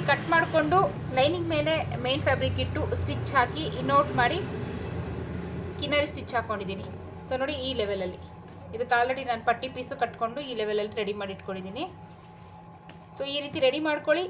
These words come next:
ಸುಮಾರು ಬ್ಲೌಸಲ್ಲಿ ಈ ರೀತಿ ಹೇಗೆ ರೆಡಿ ಮಾಡ್ಕೊಳ್ಳೋದು ಅನ್ನೋದು ಸುಮಾರು ವಿಡಿಯೋದಲ್ಲಿ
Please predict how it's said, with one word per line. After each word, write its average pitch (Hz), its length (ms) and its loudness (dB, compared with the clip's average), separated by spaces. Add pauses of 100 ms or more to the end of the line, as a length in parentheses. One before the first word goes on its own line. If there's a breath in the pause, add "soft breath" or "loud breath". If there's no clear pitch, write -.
(120)
ಸುಮಾರು 294 420 4
ಬ್ಲೌಸಲ್ಲಿ 302 380 2
ಈ - 80 -4
ರೀತಿ 262 200 -6
ಹೇಗೆ 233 200 0
ರೆಡಿ 233 160 0
ಮಾಡ್ಕೊಳ್ಳೋದು 247 400 0
ಅನ್ನೋದು 240 240 -8
ಸುಮಾರು 226 360 2
ವಿಡಿಯೋದಲ್ಲಿ 220 360 0